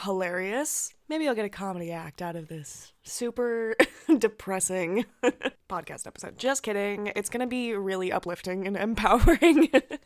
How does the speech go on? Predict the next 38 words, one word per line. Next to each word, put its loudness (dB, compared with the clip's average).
So -8
you -4
can -4
adopt 0
that -2
intention. -6
Like, -12
maybe -2
this -4
topic's -4
a 0
little -2
uncomfortable -4
for -8
you -6
and -6
you -4
wanna -4
just -8
make -6
it -12
through -6
the -4
episode. -8
Or -6
maybe 2
you 4
just, -4
your -4
intention -4
is -4
just -8
to -6
make -6
it -8
through -2
the -2
day. -6